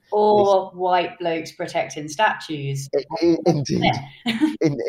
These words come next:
Speaker 2: indeed. And, and, and the reason I'm mentioning this is because there is a, there is an authoritarian streak there that assumes that they're doing the right thing and doesn't leave a lot of room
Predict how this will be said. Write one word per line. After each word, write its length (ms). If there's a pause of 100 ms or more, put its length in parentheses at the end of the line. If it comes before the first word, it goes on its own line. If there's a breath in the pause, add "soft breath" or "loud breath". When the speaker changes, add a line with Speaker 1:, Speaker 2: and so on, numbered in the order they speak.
(120)
Speaker 2:
indeed. 340
And, 220
and, 320
and 100
the 60
reason 300
I'm 100
mentioning 520
this 220
is 140
because 320
there 180
is 200
a, 340 (760 soft breath)
there 120
is 120
an 80
authoritarian 920
streak 520
there 260
that 120
assumes 680
that 120
they're 140
doing 200
the 100
right 340
thing 320
and 320 (240)
doesn't 360
leave 260
a 40
lot 200
of 180
room 520